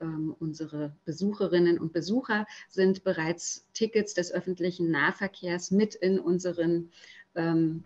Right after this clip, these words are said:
Preisen, äh, Ticketpreisen, ähm, mit integriert. Also das sind so Hard Facts, die wir eigentlich schon von vornherein mitgebracht haben, ähm, bevor wir in den Prozess Culture for Future gestartet sind.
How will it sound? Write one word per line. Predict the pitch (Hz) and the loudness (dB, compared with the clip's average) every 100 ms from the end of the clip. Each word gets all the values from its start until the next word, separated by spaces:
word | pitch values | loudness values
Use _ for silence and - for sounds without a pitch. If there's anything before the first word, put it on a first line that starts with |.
| - | -10
Preisen, | - 160 165 226 233 226 233 233 | -4 2 6 6 6 2 0 -2
äh, | 180 | -4
Ticketpreisen, | 180 214 208 196 - 170 170 175 170 175 - - - - | -4 -4 -6 -8 -8 -4 -2 -2 -2 -4 -10 -20 -14 -6
ähm, | 165 165 170 | -2 0 2
mit | 170 175 - | 2 2 0
integriert. | - 170 175 160 147 156 - - _ - - - | 0 0 0 -4 -2 -2 -2 -8 _ -20 -20 -12
Also | - 180 | -4 2
das | 190 226 | 4 6
sind | 247 196 | 4 2
so | 190 | 4
Hard | 185 196 | 4 4
Facts, | - 208 208 - | 2 -4 -4 -6
die | - 196 | 0 2
wir | 190 | 4
eigentlich | 175 214 208 196 | 6 4 2 -2
schon | - 196 190 | 0 4 4
von | 196 185 | 2 0
vornherein | 185 180 190 160 165 | 2 2 4 2 2
mitgebracht | 196 - - - - - | 2 0 -4 -4 -6 -6
haben, | 233 240 247 247 - - - - | -4 2 2 2 -8 -20 -18 -2
ähm, | 180 196 196 | 2 4 4
bevor | 185 190 190 | 2 2 4
wir | 202 196 - | 4 4 4
in | 202 220 220 214 | 4 4 2 0
den | 185 190 | 4 4
Prozess | 190 175 - 190 185 | 2 -6 -2 -2 -2
Culture | 190 165 165 190 | -2 0 0 -2
for | - | -4
Future | 170 180 175 185 170 170 - - - | -4 -2 -2 -2 -4 -4 -12 -12 -6
gestartet | 180 - 151 165 175 175 - - | -4 0 0 0 -2 -6 -12 -6
sind. | 160 180 160 - | 4 6 6 2